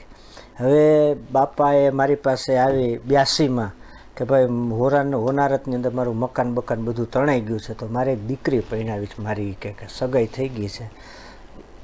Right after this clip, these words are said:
ઓગણીસો બ્યાસીમાં, એટલે બેતાલીસ વર્ષ પહેલાં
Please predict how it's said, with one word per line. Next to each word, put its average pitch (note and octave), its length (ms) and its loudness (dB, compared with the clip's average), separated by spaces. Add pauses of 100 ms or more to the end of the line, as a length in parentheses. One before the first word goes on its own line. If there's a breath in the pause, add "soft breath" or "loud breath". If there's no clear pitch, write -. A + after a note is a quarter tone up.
(240)
ઓગણીસો E3 500 4
બ્યાસીમાં, D3+ 500 4
એટલે C3 120 2
બેતાલીસ D#3+ 600 2
વર્ષ C#3+ 320 -2
પહેલાં C3 300 -2